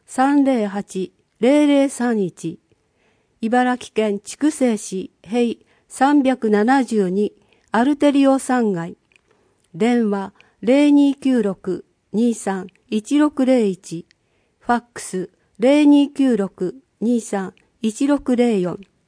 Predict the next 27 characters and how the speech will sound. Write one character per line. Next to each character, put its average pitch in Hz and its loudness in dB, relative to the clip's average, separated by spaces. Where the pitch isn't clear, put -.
こ 214 -2
こ 254 0
ま 233 2
で 196 -4
裏 254 0
表 277 0
紙 240 -4
で 208 2
し - -12
た。 185 -12
以 220 -2
上 254 0
で、 190 -6
広 285 2
報 294 2
筑 285 -6
西 269 -2
ピ 269 -2
ー 226 -8
プ 190 -8
ル 170 -10
二 233 0
千 285 0
二 262 2
十 262 0
二 202 0
年 202 -4